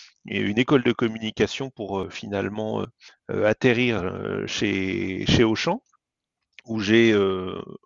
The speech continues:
où j'ai été chef de rayon, parce qu'à l'époque, euh, quand on rentrait dans une boîte comme ça, on, on nous expliquait très clairement que pour connaître le métier, il fallait qu'on aille, euh, faire du carrelage. C'était l'expression, ça doit toujours être l'expression consentie.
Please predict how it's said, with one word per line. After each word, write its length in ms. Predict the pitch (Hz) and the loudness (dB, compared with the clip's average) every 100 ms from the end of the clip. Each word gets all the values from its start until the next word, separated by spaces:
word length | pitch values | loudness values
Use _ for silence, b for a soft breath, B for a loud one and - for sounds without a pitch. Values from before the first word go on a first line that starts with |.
| _ | _
où 120 | 110 104 | -14 -6
j'ai 240 | 98 104 | 0 0
été 180 | 95 113 | 2 4
chef 220 | - 135 | 4 4
de 80 | 123 | 4
rayon, 380 | 95 85 87 - | 2 -4 -8 -14
parce 160 | - | -16
qu'à 140 | - 87 | -10 -10
l'époque, 480 | 87 - 117 - 90 | -8 -8 -10 -10 -16
euh, 100 | 87 107 _ B B B B B | -16 -20 _ B B B B B
quand 200 | 98 - | -14 -8
on 60 | 90 | -6
rentrait 320 | 92 95 131 | -4 0 0
dans 120 | 117 | 0
une 200 | 95 95 | -4 -4
boîte 220 | 95 127 | 0 0
comme 200 | - 98 | 0 -4
ça, 220 | 95 107 123 | -2 -2 -2
on, 400 | 104 90 92 98 | -4 -8 -10 -12
on 140 | 98 | -12
nous 260 | 95 104 104 | -10 -6 -6
expliquait 500 | - - - - 110 | -6 -6 -6 -2 -4
très 200 | - 123 | -2 -4
clairement 340 | 113 95 123 | -4 -6 -8
que 140 | 147 - | -12 -14
pour 140 | - | -6
connaître 320 | - 120 120 - | -2 -2 -2 -4
le 120 | 104 | -4
métier, 340 | 101 - 123 | -4 -6 -6
il 120 | 135 107 | -6 -4
fallait 260 | 101 110 | -2 -2
qu'on 200 | - 95 | -4 -2
aille, 220 | 107 104 | -2 0
euh, 120 | 87 85 _ B B B B B | -6 -10 _ B B B B B
faire 160 | - 131 | -2 -2
du 140 | 101 | -2
carrelage. 560 | - 139 123 113 87 76 | -2 2 4 4 2 -4
C'était 380 | - - - 92 | -8 -12 -6 -6
l'expression, 720 | 85 - - 85 - - 117 | -4 -8 -12 -12 -10 -8 -8
ça 120 | 107 90 | -8 -8
doit 160 | 90 | -8
toujours 280 | - 92 98 | -8 -6 -6
être 120 | - | -4
l'expression 500 | 90 - 98 98 - | -8 -10 -12 -12 -12
consentie. 680 | - 95 - 92 - 104 | -12 -14 -14 -16 -14 -16